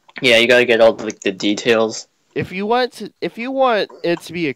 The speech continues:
Speaker 2: credible thing, you gotta have the details with it.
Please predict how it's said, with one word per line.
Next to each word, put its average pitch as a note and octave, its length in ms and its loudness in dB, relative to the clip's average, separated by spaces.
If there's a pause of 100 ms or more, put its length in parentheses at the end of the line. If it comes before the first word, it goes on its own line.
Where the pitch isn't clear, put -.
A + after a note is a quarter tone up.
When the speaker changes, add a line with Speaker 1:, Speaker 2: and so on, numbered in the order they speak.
(120)
Speaker 2:
credible D#3+ 720 -6 (1700)
thing, F3+ 580 -6
you C3+ 160 -8
gotta E3 300 -2
have D#3 300 -6
the C#3 80 -20
details C3 520 -12
with F#2 200 -20
it. E2 180 -20